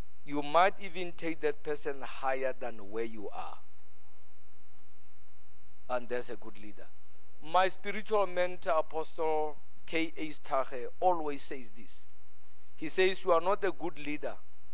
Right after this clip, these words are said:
up until you have taught students who will teach better than yourself."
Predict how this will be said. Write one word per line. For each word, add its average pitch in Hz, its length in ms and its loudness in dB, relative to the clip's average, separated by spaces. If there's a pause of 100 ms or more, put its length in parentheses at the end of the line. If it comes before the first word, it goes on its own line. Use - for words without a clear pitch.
(340)
up 160 220 4
until 156 480 0
you 156 140 0
have 123 140 0 (320)
taught 151 220 2
students 156 680 0
who 139 160 0
will 143 340 0
teach - 340 -2
better 123 300 0
than 113 220 -2
yourself." - 520 -2